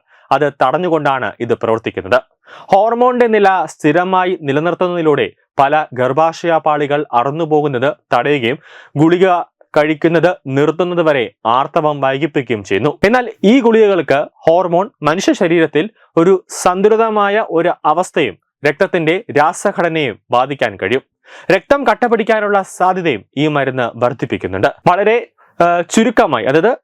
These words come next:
ഒരു വിരളമായി മാത്രം ആർത്തവം വൈകിപ്പിക്കാനുള്ള ഗുളികകളുടെ ഹ്രസ്വകാല ഉപയോഗം ഗുരുതരമായ ആരോഗ്യ പ്രശ്നങ്ങൾക്ക് വഴിവെക്കുകയുള്ളൂ.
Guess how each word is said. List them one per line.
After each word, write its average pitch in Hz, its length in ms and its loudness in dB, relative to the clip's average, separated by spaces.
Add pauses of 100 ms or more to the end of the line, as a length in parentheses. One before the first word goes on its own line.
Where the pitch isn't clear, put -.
(240)
ഒരു 196 420 2
വിരളമായി 214 480 2
മാത്രം 185 500 -2 (140)
ആർത്തവം 160 460 -2
വൈകിപ്പിക്കാനുള്ള 151 840 -2
ഗുളികകളുടെ 143 600 0 (100)
ഹ്രസ്വകാല 151 600 0
ഉപയോഗം 139 480 -2 (280)
ഗുരുതരമായ 160 640 0 (120)
ആരോഗ്യ 170 420 0
പ്രശ്നങ്ങൾക്ക് 135 760 -4
വഴിവെക്കുകയുള്ളൂ. 113 840 -2